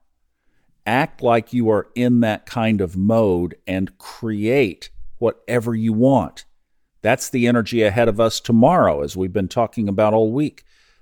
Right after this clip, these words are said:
Jupiter and Venus conjoin in Aries tomorrow,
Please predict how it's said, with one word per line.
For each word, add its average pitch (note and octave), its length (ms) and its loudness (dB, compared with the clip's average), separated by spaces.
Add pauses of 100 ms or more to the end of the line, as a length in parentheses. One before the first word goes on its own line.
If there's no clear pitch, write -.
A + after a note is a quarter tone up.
(180)
Jupiter C#3 680 2
and A2 220 0
Venus A2+ 480 0
conjoin A2+ 720 0
in G#2+ 320 -4
Aries A2 580 0
tomorrow, G#2 800 2